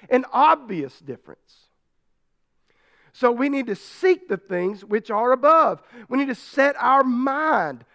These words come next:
on the things above, not the things of the earth. He says that. He says, uh, "Set your minds on the things above, not the things of the earth." Basically, it's the same exact thing. In, in,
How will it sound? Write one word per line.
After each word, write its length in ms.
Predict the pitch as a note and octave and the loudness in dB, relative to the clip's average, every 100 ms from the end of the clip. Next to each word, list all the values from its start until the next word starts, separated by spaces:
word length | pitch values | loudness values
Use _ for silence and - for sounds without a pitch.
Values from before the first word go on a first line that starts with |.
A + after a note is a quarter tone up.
| _ | _
on 160 | - A#3 | 0 0
the 100 | G#3 | 0
things 360 | - G#3+ G3+ G#3 | -2 -2 -2 -6
above, 380 | F3+ G3 B3 | 0 2 2
not 260 | A#3 B3+ C4 | 2 0 0
the 80 | B3 | -8
things 400 | - G#3 G3 A#3+ | -6 -6 -4 -6
of 120 | A3 | -6
the 140 | C4+ | -2
earth. 340 | C4+ D#4+ - - _ _ _ _ _ _ _ | 0 0 -4 -14 _ _ _ _ _ _ _
He 140 | - A3 | -10 -8
says 340 | - D4 C4 | 0 0 2
that. 240 | G#3 E3 | -2 -4
He 100 | F3 | -6
says, 320 | G#3 G#3 F#3+ _ _ _ - | -6 -6 -6 _ _ _ -10
uh, 240 | - G3 G3+ | 0 0 0
"Set 420 | - - B3+ C#4+ | -8 0 0 2
your 160 | C#4 C#4+ | -2 -2
minds 340 | A3+ A3 A3 | 0 -2 -2
on 80 | B3+ | -6
the 80 | B3 | -6
things 340 | F#3+ F3 F3+ | -6 -8 -8
above, 360 | A3 D#3+ E3 E3+ | -6 -2 -2 -2
not 240 | D#3 E3+ | -6 -6
the 80 | F3+ | -10
things 240 | - D#3+ | -10 -10
of 60 | C#3+ | -12
the 100 | - | -8
earth." 220 | B3 C3+ B2+ | -6 -6 -8
Basically, 440 | D#3+ - F#3 F#3 | -10 -10 -10 -8
it's 120 | D#3 | -8
the 280 | _ G3+ _ | _ -20 _
same 240 | - G3 | -6 -6
exact 300 | A3+ G3+ G#3 | -6 -10 -6
thing. 240 | B3+ C4+ - _ A3 - | -2 -2 -4 _ -20 0
In, 160 | A3+ A#3+ | 0 0
in, 400 | - A3 G#3 | -2 -2 -4